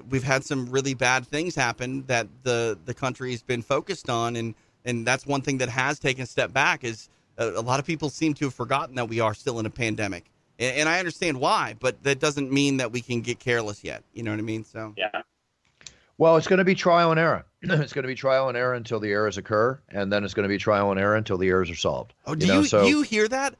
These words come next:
Speaker 1: Buff-, Buffer, like, you, you grew up in Philadelphia, and that's the first time I've heard your East Coast accent come
Speaker 3: Where'd
Speaker 1: out.
Speaker 3: it come out? Where'd
Speaker 1: Uh,
Speaker 3: it come out? I
Speaker 1: y-, it, trial and error. You say
Speaker 3: <laughs>
Speaker 1: trial and error, like the seventies. It's trial in nineteen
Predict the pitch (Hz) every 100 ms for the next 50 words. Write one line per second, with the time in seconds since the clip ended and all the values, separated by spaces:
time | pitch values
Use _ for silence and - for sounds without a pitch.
0 | _ - 269 - 143 247 277 294 254 196
1 | 165 160 190 185 247 285 208 196 240 269
2 | 269 262 170 202 175 156 160 - 123 110
3 | 143 180 220 - 185 - 196 180 147 147
4 | 151 131 - 151 165 - 151 131 - 120
5 | 135 - 127 95 - _ _ _ _ _
6 | _ - 147 107 143 170 170 185 - _
7 | - 151 - 160 131 80 87 180 _ -
8 | 175 - - - 202 214 233 226 - 165
9 | 165 - 175 202 185 156 117 - - -
10 | 180 254 - 233 156 - - 208 226 226
11 | 202 180 - 226 240 165 113 - - 196
12 | 165 175 - 269 254 190 127 - - _
13 | 175 - - 220 262 311 311 - 214 202
14 | 277 - 269